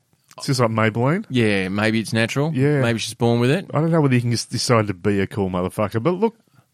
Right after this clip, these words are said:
Speaker 1: kudos to you.
Speaker 2: I thought I was. And you know what? I
Speaker 1: I
Speaker 2: wasn't
Speaker 1: think you
Speaker 2: hurting
Speaker 1: are.
Speaker 2: anybody else, so it didn't matter. So I decided one of my fashion goals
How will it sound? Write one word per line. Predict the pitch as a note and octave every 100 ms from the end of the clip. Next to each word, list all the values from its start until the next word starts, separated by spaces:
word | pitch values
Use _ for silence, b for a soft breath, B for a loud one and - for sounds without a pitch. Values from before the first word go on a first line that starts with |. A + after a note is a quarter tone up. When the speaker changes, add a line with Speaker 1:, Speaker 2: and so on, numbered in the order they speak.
| -
Speaker 1:
kudos | - G3 C#3+ -
to | C#3+
you. | A2 F2+
Speaker 2:
I | E3+ F#3+
thought | - D3
I | A#2+ G#2+
was. | G2+ E2+ B1 - - -
And | D#3+ F#3
you |
know | G#3 A#3
what? | G3 G3+ -
I | E3+
Speaker 1:
I |
Speaker 2:
wasn't | G3+ A3 -
Speaker 1:
think | C3+
you | C#3+
Speaker 2:
hurting | D3 C#3
Speaker 1:
are. |
Speaker 2:
anybody | C#3 B2+ A2+ A2
else, | G3 A#3 - - _ _ _ _
so | - D3
it | C#3
didn't | D#3+ C#3 A2+
matter. | F#2+ -
So | - D#3 E3+
I | G#3+
decided | G#3+ E3 - G2+ F2+ G2 E3 b b b b b b b b _
one | A#2+ A#2+ D3 F3+
of | E3
my | C#3+ B2+ B2 A#2 A2+ - _ _ _ _ _ _ _ _
fashion | - - A#2+ A#2+ C3 A#2+ A#2 - _ _ _ _ _ _ _ _ -
goals | A#2+ A2 F#2 E2+ D#3 A3 - -